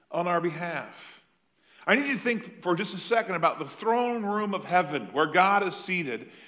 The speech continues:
And Paul says Jesus is at the right hand of the Father. It's an image that paints this picture that God doesn't just see us, that he sees us through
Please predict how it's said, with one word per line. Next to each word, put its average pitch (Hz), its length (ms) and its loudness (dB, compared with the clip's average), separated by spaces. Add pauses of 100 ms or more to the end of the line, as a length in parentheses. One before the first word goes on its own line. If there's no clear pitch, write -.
(100)
And 175 180 -6
Paul 233 220 8
says 175 220 0
Jesus 180 340 -8
is 165 60 -6
at 175 100 -4
the 147 80 0
right 190 400 2
hand 196 420 -4 (100)
of 156 120 -4
the 160 80 -6
Father. 139 460 -2 (1400)
It's 214 180 4
an 202 300 2
image 226 540 4
that - 280 0
paints 226 400 -2
this 190 260 -2
picture 127 600 -8 (680)
that 180 160 2
God 240 300 8
doesn't 208 340 4
just 180 420 -6
see 208 540 -4
us, 143 580 0
that 160 120 -2
he 180 180 -2
sees 233 480 -4
us 151 400 0
through 196 500 -6